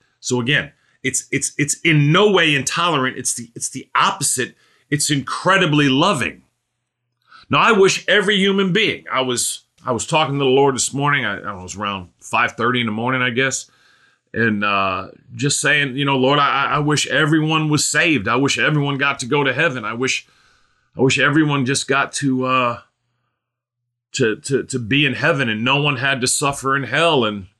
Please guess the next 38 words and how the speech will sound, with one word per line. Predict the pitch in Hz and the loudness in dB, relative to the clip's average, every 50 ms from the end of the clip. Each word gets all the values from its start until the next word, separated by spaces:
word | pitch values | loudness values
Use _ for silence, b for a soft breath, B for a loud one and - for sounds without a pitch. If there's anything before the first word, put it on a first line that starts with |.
| _ _ _ _ _ _ _ _ _ _ _ _ _ _ _ _ _ | _ _ _ _ _ _ _ _ _ _ _ _ _ _ _ _ _
you | 104 | -2
know, | 107 104 | 0 0
I | 101 | 2
didn't | 107 110 104 | 0 0 0
really | 110 110 98 87 | 0 0 0 0
hear | - 131 139 123 107 | 0 0 0 2 2
<laughs> | |
anything. | 117 127 113 - - - 175 135 156 160 131 | 0 0 -2 -2 -2 0 0 2 2 0 0
I | 113 | 0
didn't | 113 110 110 | -2 0 0
hear | 113 117 113 | 0 2 2
any | 110 104 104 120 | 2 2 2 2
answers | 143 151 - - 110 104 92 | 2 0 0 -2 -4 -6 -4
from | 104 110 107 | -4 -4 -2
the | 107 | 0
Lord, | 104 107 117 131 139 151 147 123 | 2 2 4 4 4 2 0 0
but, | 123 123 123 - - | -2 -2 -2 -4 -2
uh, | 131 127 131 127 123 123 - _ _ _ _ _ _ _ _ _ _ _ _ _ _ _ _ _ _ _ _ _ | 0 2 2 2 0 0 -4 _ _ _ _ _ _ _ _ _ _ _ _ _ _ _ _ _ _ _ _ _
you | - 139 | -2 0
know, | 123 120 131 147 139 120 - _ _ | 2 2 2 0 -2 -4 -10 _ _
I | 104 | -6
went | 110 117 131 135 | -4 0 0 2
on | 139 139 | 2 2
to | 131 110 | 0 -2
tell | - 127 143 151 | -2 -2 0 0
him, | 147 135 | 2 2
I, | 135 135 131 131 113 | 2 0 0 0 -2
you | 113 131 | 0 0
know, | 127 135 139 127 120 - | 0 -2 -2 -4 -8 -6
"I | - 123 | -2 -2
don't | 131 135 131 | 0 0 0
make | 135 139 147 - | 0 -2 -2 0
the | 127 127 | 0 0
rules. | 127 139 143 147 151 156 156 151 143 131 | 2 4 4 4 4 4 2 0 0 0
And | 127 123 127 123 | -2 -2 -4 -4
so | - 123 120 127 | -2 -2 0 0
we'll | 123 123 123 | 0 0 0
just, | 104 117 131 - - - - | 0 -2 -2 -2 -4 -6 -10